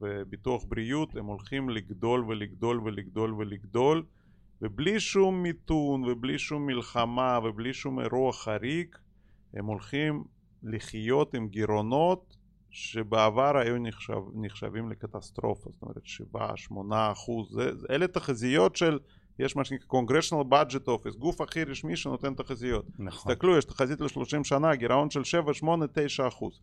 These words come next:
Speaker 1: הם
Speaker 2: וואו.
Speaker 1: צריכים לפתור את הבעיה הזאת, כי אם ריבית לא תהיה אפס, אלא שלושה, ארבעה, חמישה אחוז,
Speaker 2: שזה כרגע התחזית.
Speaker 1: כן, אז, אה, פשוט לא יישאר כסף לשום דבר אחר.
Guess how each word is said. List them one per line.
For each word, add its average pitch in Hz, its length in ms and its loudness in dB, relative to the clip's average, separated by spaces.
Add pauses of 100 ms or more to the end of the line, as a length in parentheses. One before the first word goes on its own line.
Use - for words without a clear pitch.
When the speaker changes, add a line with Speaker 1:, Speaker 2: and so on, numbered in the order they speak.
Speaker 1:
הם - 100 6
Speaker 2:
וואו. 85 100 4
Speaker 1:
צריכים 85 220 2
לפתור - 300 0
את - 40 -14
הבעיה 107 300 2
הזאת, 98 220 -8
כי 135 140 0
אם 151 80 2
ריבית 135 280 2
לא 139 180 6
תהיה 123 240 4
אפס, 156 440 -2 (640)
אלא 127 260 6 (640)
שלושה, 117 340 4
ארבעה, 107 280 2
חמישה 104 460 -4
אחוז, 156 560 -2
Speaker 2:
שזה 98 240 4
כרגע 90 300 4
התחזית. 85 580 -2
Speaker 1:
כן, 113 200 -6 (340)
אז, 101 420 -6
אה, 98 640 -2
פשוט 113 260 -6
לא 127 140 4
יישאר 120 300 2
כסף - 420 -6
לשום 104 340 -6
דבר 95 320 -2
אחר. - 240 -14